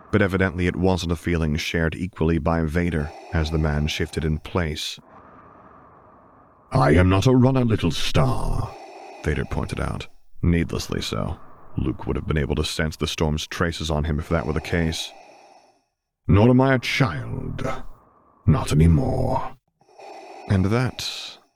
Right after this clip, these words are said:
that didn't sound as vehement as before. Luke blinked and tilted his head as he measured the words Vader had spoken, finding them almost regretful, wistful.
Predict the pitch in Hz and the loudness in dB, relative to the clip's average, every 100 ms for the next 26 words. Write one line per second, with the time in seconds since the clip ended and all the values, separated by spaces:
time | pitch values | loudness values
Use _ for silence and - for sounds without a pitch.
0 | _ _ - 90 85 101 - - 90 87 | _ _ -2 2 2 2 -2 -4 -4 -2
1 | 85 - 101 90 87 80 80 92 95 87 | -4 -2 -2 0 0 -2 0 2 2 2
2 | 78 76 - - - - - - _ _ | 0 -2 -6 -8 -8 -8 -8 -12 _ _
3 | _ _ - - 98 101 107 - 92 98 | _ _ -18 -2 4 4 2 2 4 2
4 | 82 - - 71 57 - - 80 - 85 | 0 -8 -6 -4 -4 -4 0 0 2 -2
5 | - - 101 87 80 - 82 82 90 87 | -2 -2 0 2 0 0 2 4 2 2
6 | 80 76 78 82 82 78 82 87 82 82 | 0 2 2 4 2 2 2 2 2 0
7 | 78 - 98 95 78 73 - - - - | 0 -2 -2 0 -2 -2 -4 -16 -18 -12
8 | - - - 90 87 82 85 82 82 80 | -10 -8 -2 0 0 2 2 2 2 0
9 | 78 - - - 87 82 101 - - 170 | -2 -8 -12 -2 0 0 -2 -2 -4 -4
10 | - - - - - - 80 - - - | -8 -20 -20 -20 -20 -6 -4 -2 -6 -6
11 | 160 | -6